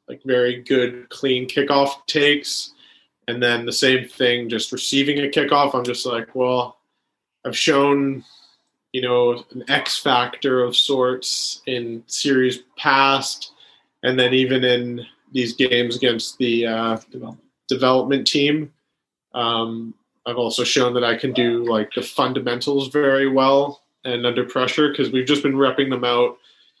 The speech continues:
in training, but yeah, putting them out under the prep, the pressure situation and still being able to execute. Uh, that was something that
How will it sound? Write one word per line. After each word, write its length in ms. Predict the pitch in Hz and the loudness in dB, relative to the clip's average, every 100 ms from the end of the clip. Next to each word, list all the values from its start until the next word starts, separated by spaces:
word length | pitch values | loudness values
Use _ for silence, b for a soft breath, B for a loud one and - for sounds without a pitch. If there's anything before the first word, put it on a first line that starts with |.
| b | b
in 160 | 131 117 | -6 -4
training, 600 | - 143 127 127 120 117 | -2 2 4 4 2 0
but 280 | 117 110 - - | 0 -2 -2 -4
yeah, 220 | 135 117 | 0 0
putting 220 | - 127 120 | -2 -4 -2
them 160 | 117 | -2
out 160 | 117 117 135 | -2 -4 -6
under 200 | 123 127 | -2 -2
the 100 | 120 | 0
prep, 280 | - 123 - _ _ _ - | 0 0 -4 _ _ _ -4
the 260 | 131 120 | 0 0
pressure 280 | - 127 131 | 2 0 0
situation 600 | 113 135 131 123 104 143 | -2 0 2 2 2 -2
and 160 | 131 120 | -2 -4
still 240 | - 123 | 0 0
being 260 | 123 117 117 | 0 -4 -4
able 240 | 117 120 | -4 -4
to 260 | 120 120 113 - | -2 -2 -2 -2
execute. 640 | 131 - 151 156 151 165 - b b b b _ - | -2 -2 0 4 4 2 -6 b b b b _ -6
Uh, 220 | 123 120 | -2 2
that 100 | 120 | 2
was 160 | 113 117 | 0 -2
something 280 | 131 117 123 | -4 -4 -4
that 300 | 113 113 | 0 0